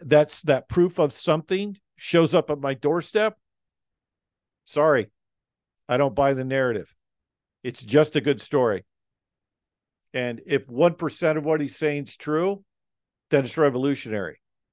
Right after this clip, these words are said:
If eighty percent of what he's saying is true, is really true, he's dead. There's no in between here. And I've been around the block enough to know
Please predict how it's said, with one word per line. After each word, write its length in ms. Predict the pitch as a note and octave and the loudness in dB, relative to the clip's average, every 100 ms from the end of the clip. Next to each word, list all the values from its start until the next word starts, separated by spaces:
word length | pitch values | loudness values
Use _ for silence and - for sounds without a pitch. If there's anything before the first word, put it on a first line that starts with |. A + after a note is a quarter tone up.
| _ | _
If 180 | C3 - | -6 -4
eighty 240 | - F3 G#3 | 0 0 0
percent 420 | F#3+ - F#3+ F3+ | -2 0 0 2
of 80 | E3 | 0
what 140 | F3+ | 0
he's 160 | F3 - | -2 -4
saying 280 | F#3+ F3 | -4 -2
is 140 | D#3 - | -4 -8
true, 460 | - F3+ G3+ G#3+ - _ | -4 0 0 0 -4 _
is 220 | C#3+ B2+ | -4 -2
really 280 | D#3 F#3+ F#3+ | 0 2 0
true, 400 | - G#3 G#3 F3+ - | -2 0 0 -2 -10
he's 200 | D#3+ C3+ | -12 -2
dead. 340 | F3 E3 D3+ - _ _ _ _ _ _ _ _ _ _ _ - | 2 2 2 -4 _ _ _ _ _ _ _ _ _ _ _ -8
There's 200 | A#2+ A#2 | -6 -2
no 160 | D#3 | 0
in 100 | E3 | 0
between 380 | D3+ C#3+ D3+ C#3+ | -4 -6 -8 -6
here. 240 | A2 C#2+ _ _ _ _ _ _ _ _ _ _ _ _ _ _ _ - | -6 -8 _ _ _ _ _ _ _ _ _ _ _ _ _ _ _ -10
And 260 | C3 A2+ - _ _ _ _ _ _ _ _ _ _ _ _ - | -8 -8 -12 _ _ _ _ _ _ _ _ _ _ _ _ -8
I've 160 | A#2 | -6
been 160 | C#3+ C#3+ | 0 0
around 260 | C#3 C#3 C#3 | 2 2 2
the 60 | |
block 360 | A2 C#3 C3 C3+ | 0 0 0 -2
enough 260 | B2 B2+ | -4 -4
to 100 | - | -4
know 380 | C3 C#3+ A#2+ E2+ | -2 2 2 -2